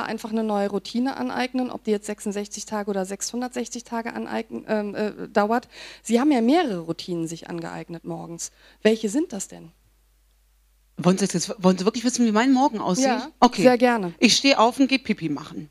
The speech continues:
Speaker 2: Das ist das Erste.
Speaker 1: <laughs> So, ja, okay. Hm,
Speaker 2: Ähm,
Speaker 1: ja.
Speaker 2: ist das Erste. Und dann gehe ich runter in die Küche und trinke zuallererst, ich habe null fünf Gläser Wasser,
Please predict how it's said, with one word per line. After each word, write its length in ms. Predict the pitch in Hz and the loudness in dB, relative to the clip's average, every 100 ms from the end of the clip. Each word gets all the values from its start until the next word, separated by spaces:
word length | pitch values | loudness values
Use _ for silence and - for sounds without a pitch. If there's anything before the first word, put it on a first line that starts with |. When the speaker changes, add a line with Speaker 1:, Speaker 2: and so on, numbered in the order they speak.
| - | 2
Speaker 2:
Das 200 | 196 - | 2 2
ist 100 | 233 | -2
das 80 | 190 | 2
Erste. 380 | 165 - 262 - | 2 4 4 4
Speaker 1:
<laughs> 40 | - - - - - - - - | -6 -18 -18 -18 -20 -20 -12 0
So, 280 | 214 233 294 - | 6 8 8 6
ja, 280 | 226 220 - | 2 4 2
okay. 300 | - 277 370 | 2 2 4
Hm, 100 | 262 | 6
Speaker 2:
Ähm, 320 | 254 233 240 | 8 8 6
Speaker 1:
ja. 120 | 233 | 6
Speaker 2:
ist 60 | 262 | 6
das 120 | 262 | 4
Erste. 380 | 220 233 - 330 | 4 4 4 2
Und 280 | - 247 220 | 4 4 8
dann 280 | 226 294 294 | 8 8 6
gehe 140 | 262 | 6
ich 200 | 233 - | 4 4
runter 240 | 233 233 | 6 6
in 80 | 311 | 6
die 120 | 247 | 4
Küche 440 | - 220 - 214 392 _ _ _ _ _ | 2 0 2 0 0 _ _ _ _ _
und 200 | 233 233 | 6 6
trinke 380 | - 285 277 269 | 4 2 2 0
zuallererst, 1080 | - 240 233 277 302 - 226 294 349 - - | -4 2 4 4 4 6 6 6 2 -6 -4
ich 100 | - | 0
habe 160 | 240 240 | 4 6
null 220 | 247 247 | 6 4
fünf 580 | - 269 294 - - _ _ | 4 4 4 -2 -16 _ _
Gläser 380 | 233 233 226 208 | 2 2 2 0
Wasser, 340 | 233 - 320 | 0 0 -2